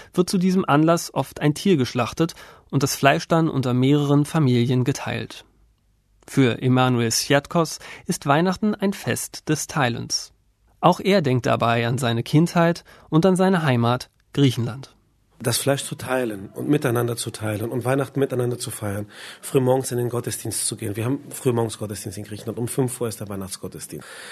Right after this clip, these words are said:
Speaker 2: Und dann kommt man nach Hause und dann steht die Suppe bereit und das Essen wird vorbereitet und es kommen Besucher. Der Grieche hat zu Feiertagen gerne Leute um sich und teilt gerne das, was er hat, auch das wenige, was er hat. Ich habe das von meinen Großeltern noch erlebt, dass das Kleinste, was es zu Hause gab,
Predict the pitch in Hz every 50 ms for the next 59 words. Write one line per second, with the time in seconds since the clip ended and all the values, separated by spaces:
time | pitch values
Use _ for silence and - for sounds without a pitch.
0 | - - - - - - 135 135 131 - 151 - - 135 127 123 - 120 117 117
1 | 117 107 107 107 107 113 - 107 117 117 - 123 120 - - 123 - 131 120 -
2 | 117 - 120 101 110 95 87 87 90 92 92 - - 123 127 135 127 - - 135
3 | - - 120 104 113 113 - - - 104 98 95 92 87 92 98 98 - 107 104
4 | - 123 113 - - - - - - - - - _ 131 120 - - 135 127 123
5 | 123 139 127 127 135 117 120 127 123 117 107 - - 110 101 - - - - -
6 | - - - - 123 - - 175 170 - 170 151 160 - 131 - - 160 165 156
7 | - - 143 143 131 - 143 139 135 120 127 127 127 123 117 113 107 - 104 -
8 | - - - _ _ _ _ _ _ - 127 120 - 98 127 135 139 131 - 131
9 | 120 113 - 113 104 - - 101 - 113 - - 127 123 - 139 - - 143 143
10 | 151 147 151 131 113 107 104 - - 104 90 90 92 - - _ _ _ - -
11 | - - - - - - - _ _ - - 139 139 156 131 - 131 127 117 117
12 | 113 - 160 151 151 151 143 135 131 131 131 123 - 131 123 127 127 123 - -
13 | - - - - - _ _ _ - 131 123 - - - - - 127 - - -
14 | 135 139 156 160 156 - 131 123 123 - 123 113 - - 113 120 131 123 120 127
15 | 123 - 117 117 120 120 -